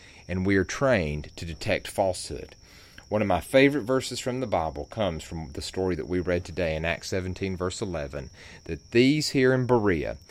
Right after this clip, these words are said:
these were more fair-minded than those in Thessalonica. They received the word with all readiness. They searched the scriptures daily to find out whether these things were so. Therefore, many of them believed.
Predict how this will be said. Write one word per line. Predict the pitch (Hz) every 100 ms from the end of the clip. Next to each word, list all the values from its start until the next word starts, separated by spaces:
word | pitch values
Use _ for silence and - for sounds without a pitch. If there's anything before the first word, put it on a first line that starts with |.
| - -
these | 113 113
were | 98 95
more | 101 123 139
fair-minded | - 139 139 123 95 90 82
than | - 85
those | 85 87
in | 92
Thessalonica. | 82 92 - - 92 85 80 -
They | 73 82
received | 71 - - 175 165
the | 156
word | 143 147
with | 135
all | 123 123
readiness. | 110 95 85 80 78
They | -
searched | 80 - 160 -
the | 147
scriptures | - 135 - 131 113
daily | 104 92 90
to | 85
find | - 98 98
out | 90
whether | 98 98
these | 92 95 -
things | 92 92
were | - 87
so. | - 92 78 - - -
Therefore, | - 98 131 147 160 160 - 185 151 80 67 - - - - - - -
many | 90 113 143 120 73 71 - - - - -
of | 92 87
them | 101 98 71 69 - - _ 76
believed. | 87 80 82 65 60 -